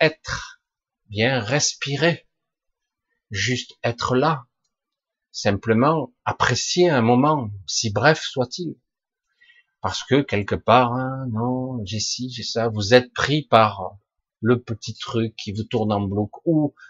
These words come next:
une sorte de souci, et cetera. Et c'est parfait pour eux. Nous sommes dans une phase ascensionnelle énergétique actuellement qui est presque désagréable.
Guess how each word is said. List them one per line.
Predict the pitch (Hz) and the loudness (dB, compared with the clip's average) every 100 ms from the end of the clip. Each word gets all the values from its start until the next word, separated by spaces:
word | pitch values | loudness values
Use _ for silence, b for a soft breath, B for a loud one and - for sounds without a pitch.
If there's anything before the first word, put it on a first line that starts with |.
| - | -4
une | 135 | -2
sorte | 127 - 151 143 120 | -2 4 6 6 2
de | 123 | -6
souci, | 113 - 117 - 123 113 | -6 -6 -6 -4 -4 -6
et | |
cetera. | - 107 107 101 107 _ _ _ _ - | -8 -4 -2 -2 -2 _ _ _ _ 0
Et | 180 | 2
c'est | - - 151 147 - _ | 2 0 0 -2 -6 _
parfait | 117 104 - - 107 104 - _ | -2 -2 -6 -2 -2 -2 -8 _
pour | 104 92 101 | -10 -4 -2
eux. | 85 _ _ _ _ _ _ _ _ _ b b b b - | -4 _ _ _ _ _ _ _ _ _ b b b b -12
Nous | 104 | -2
sommes | 160 160 127 | 2 4 6
dans | 113 110 | 4 4
une | 110 104 | 0 -2
phase | - 127 127 101 - | 4 6 6 4 -4
ascensionnelle | 104 - 110 107 - 107 113 120 98 92 - - | -4 -4 -4 -4 -4 -2 0 2 0 -4 -14 -12
énergétique | 98 95 98 90 107 - 165 156 - | -6 -4 -4 -4 -10 -10 -10 -12 -14
actuellement | - - - 87 90 123 160 160 _ b b b b b _ | -18 -16 -10 -6 0 2 0 -4 _ b b b b b _
qui | - 104 110 | -12 -4 0
est | 127 123 123 _ _ _ _ _ _ _ _ _ _ _ _ _ _ _ - - | 2 2 -2 _ _ _ _ _ _ _ _ _ _ _ _ _ _ _ -6 0
presque | 170 151 - - | 2 2 0 -2
désagréable. | 113 113 104 104 95 98 92 90 - - | 0 0 2 0 0 0 0 0 -6 -16